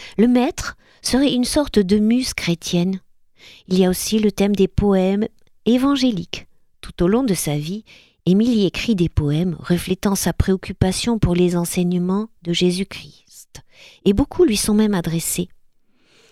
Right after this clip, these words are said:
Les poèmes d'Emily Dickinson sont uniques pour leur époque. Ils sont constitués de vers très courts, n'ont pas de titre, et utilisent fréquemment des rimes imparfaites, et des majuscules et une ponctuation non conventionnelle.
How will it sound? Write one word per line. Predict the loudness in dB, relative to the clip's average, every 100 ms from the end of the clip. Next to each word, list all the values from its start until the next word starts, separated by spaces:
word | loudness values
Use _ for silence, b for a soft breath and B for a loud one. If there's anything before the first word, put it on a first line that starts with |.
| b
Les | 0 2
poèmes | 2 2 2 0 -2 -4 -8 -6
d'Emily | 0 0 0 -2 -4
Dickinson | -10 -12 -8 -2 0 0
sont | -2 -2 0
uniques | 0 0 -4
pour | -6 -6
leur | -6 -6
époque. | -8 -12 -16 -16 -20 B B B -2
Ils |
sont | 0 0
constitués | 0 -2 -2 -2 2 2
de | 4 2
vers | 0 -2
très | -4 -4
courts, | -4 -8 -6 -6 -10 b b b 0
n'ont | 2 4
pas | 2
de | 2 0
titre, | -4 -10 -8 -12 -14 B B B -2
et | 0 0
utilisent | -2 0 2 2 0
fréquemment | -2 -4 -2 0 2 2
des | 2 0
rimes | 2 -2 0
imparfaites, | 0 0 -4 -4 -6 -6 -14 B B B B _ 0
et | 2 2
des | 2
majuscules | 2 0 0 -4 -2 2 2 2
et | 2
une | 0 0
ponctuation | -2 -2 -2 0 0 0 2
non | 2 0
conventionnelle. | 0 0 0 -2 -2 0 0 -2 -6